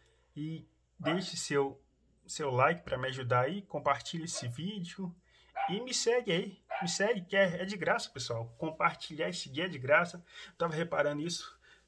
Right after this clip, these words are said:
E não é só comigo que acontece, não é todo mundo que grava. Pode ter bastante visualizações, que no meu caso ainda, ainda. Mas curtidas tem pouco e, e assinantes também, é, muitas vezes é pouco. Então vai, vê o vídeo,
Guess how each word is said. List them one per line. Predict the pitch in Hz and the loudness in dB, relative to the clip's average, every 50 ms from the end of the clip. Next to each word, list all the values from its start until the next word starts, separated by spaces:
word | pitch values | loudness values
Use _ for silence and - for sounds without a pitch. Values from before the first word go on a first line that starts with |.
| _ - | _ -8
E | - 165 180 196 | -2 0 0 0
não | 214 240 | 2 0
é | 247 240 | 0 0
só | - - 262 214 | 2 2 0 0
comigo | - 240 226 208 196 175 | 0 -2 -2 -2 -4 -4
que | - - 180 | -6 -10 -8
acontece, | - 175 160 - 160 156 160 - | -4 -4 -4 -2 -2 -4 -2 -2
não | 156 151 | -2 -2
é | |
todo | 151 - 202 214 214 | -2 -2 -4 -4 -4
mundo | 214 220 220 202 | -6 -10 -10 -10
que | - 202 | -10 -8
grava. | 139 131 131 147 139 143 139 131 | -4 2 6 6 6 6 6 0
Pode | 120 - 180 185 175 - - | -4 0 0 0 0 -2 -6
ter | - 190 185 | -6 -6 -4
bastante | 185 180 175 175 - - 202 208 202 - | -2 -2 -2 -4 -6 -8 -10 -10 -10 -8
visualizações, | 202 190 196 202 202 202 190 180 196 190 180 - 143 135 123 | -6 -2 0 0 0 0 0 0 2 2 0 0 -4 -4 -6
que | - 151 | -4 -4
no | 151 | -2
meu | 156 165 180 175 | 2 2 2 2
caso | 175 - - 170 175 190 | 2 2 2 2 2 2
ainda, | 226 254 208 180 165 127 123 - - | 2 2 2 2 2 2 0 -2 -2
ainda. | - 151 147 135 135 131 123 123 120 - - - - _ - | -2 -4 -4 -4 -6 -8 -10 -12 -12 -14 -18 -20 -14 _ 0
Mas | 139 147 156 160 160 - | 2 2 2 2 0 -2
curtidas | - - - 175 170 - - - - 180 190 220 226 220 208 208 - - - - _ | -4 -4 -4 -4 -4 -4 -6 -8 -8 -6 -6 -2 -2 -2 0 0 -2 -4 -6 -8 _
tem | - 185 202 | -6 -6 -6
pouco | 196 - - 147 156 170 180 175 - - 147 139 | -6 -4 -4 -2 -2 -2 -4 -6 -8 -6 -4 -4
e, | 147 147 143 135 135 - - _ - | -2 -4 -4 -6 -8 -12 -16 _ -16
e | - 156 151 147 143 | -12 -10 -6 -2 0
assinantes | 147 143 - - - 175 160 151 170 196 196 - | 0 0 0 -2 -2 0 0 0 0 0 -2 -2
também, | - 165 143 139 156 185 | -2 -2 -2 -2 -2 -2
é, | 190 156 | -2 -2
muitas | 147 151 165 170 196 170 165 | 0 -2 -2 0 0 -2 -2
vezes | 127 147 156 156 185 | -2 -6 -4 -2 -2
é | 202 196 | -2 -2
pouco. | - - 151 170 170 170 - | -2 -2 -2 -2 -2 -4 -6
Então | 165 165 - 185 214 208 175 | -6 -4 -2 -2 0 0 2
vai, | 170 175 185 180 - 190 - _ _ _ _ _ - | 4 4 4 4 2 -6 -14 _ _ _ _ _ -8
vê | 135 135 196 | 0 4 4
o | 240 208 | 4 4
vídeo, | 175 185 247 285 285 - - - | 2 -6 -6 -8 -8 -10 -12 -14